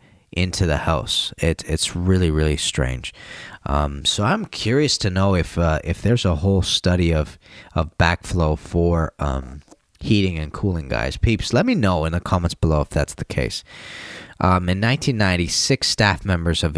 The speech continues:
Indiana Middle School reported becoming ill after drinking water, once again, containing ethylene glycol that backflowed from the school's cooling system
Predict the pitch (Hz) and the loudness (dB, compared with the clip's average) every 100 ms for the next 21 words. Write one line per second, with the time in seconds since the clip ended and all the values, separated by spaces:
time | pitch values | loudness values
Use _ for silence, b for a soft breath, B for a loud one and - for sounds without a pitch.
0 | - 90 107 110 104 98 92 92 90 - | -4 -4 0 2 4 2 2 2 2 0
1 | - 85 78 76 - 92 85 85 - 85 | 0 2 2 0 2 2 0 -2 -2 -2
2 | 87 - 98 87 82 - - 120 135 113 | -2 0 2 2 0 -4 -2 -2 0 0
3 | 95 113 107 98 87 B B B B B | 0 0 0 -2 -6 B B B B B
4 | B B B B _ _ _ B B B | B B B B _ _ _ B B B
5 | 165 170 170 170 170 160 110 92 B B | 2 4 4 4 6 6 4 -4 B B
6 | B - 120 113 127 123 - 123 - 117 | B -2 0 2 2 0 0 0 2 0
7 | 107 101 107 110 98 90 87 85 101 107 | 2 4 2 2 2 2 2 2 2 2
8 | - 104 95 - 107 98 - 123 107 - | 0 -2 0 0 0 0 0 2 0 0
9 | - - 139 123 101 - 82 78 - 78 | 0 2 4 4 2 0 0 -2 -2 -2
10 | 76 | -4